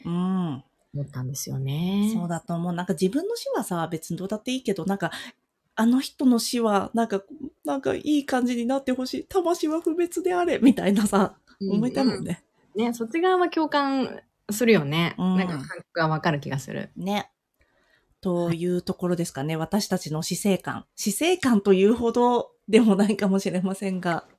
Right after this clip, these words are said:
Speaker 2: <laughs> で、でもこれはきっとさ、年齢重ねるほどに変わっていくのかなと思ったので。
Speaker 1: そうでしょうね。今三十九の四十手前の我々の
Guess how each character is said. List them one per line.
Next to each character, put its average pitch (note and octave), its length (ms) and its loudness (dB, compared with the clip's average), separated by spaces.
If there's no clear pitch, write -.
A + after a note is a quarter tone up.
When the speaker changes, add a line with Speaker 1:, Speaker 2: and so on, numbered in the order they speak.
Speaker 2:
<laughs> C#4 1040 -6
で、 G#3+ 140 -2
で A#3+ 80 2
も G3 80 2
こ C4 100 0
れ D#4 100 2
は G4 120 2
き G4 140 0
っ F#4 60 -4
と F4 100 -2
さ、 E4 120 2
年 C#4+ 260 4
齢 F4 140 2
重 F4 220 2
ね F4+ 300 4
る E4+ 160 2
ほ D#4+ 160 0
ど F4+ 120 4
に A#3+ 200 4
変 F#3+ 100 2
わ G#3 80 8
っ G#3 120 -2
て A#3 100 0
い A3 80 0
く C4+ 100 0
の A#3 120 4
か D3+ 120 -4
な D#3+ 160 0
と C#3+ 140 -4
思 D3 160 -2
っ E3 80 -6
た C#3+ 120 -6
の C3 180 -6
で。 D#3+ 340 2
Speaker 1:
そ A3+ 320 0
う - 20 2
で B3+ 140 2
し A#3 120 -2
ょ F#3 120 2
う F3+ 40 -2
ね。 F3 260 0
今 D#4+ 220 2
三 A4+ 320 -4
十 E4 200 0
九 D4+ 400 -2
の D4+ 280 2
四 C4+ 200 -4
十 F4+ 280 0
手 C#4 180 -4
前 F4 280 -2
の F4+ 180 -6
我 F4 200 -2
々 F4 340 -2
の F4 400 0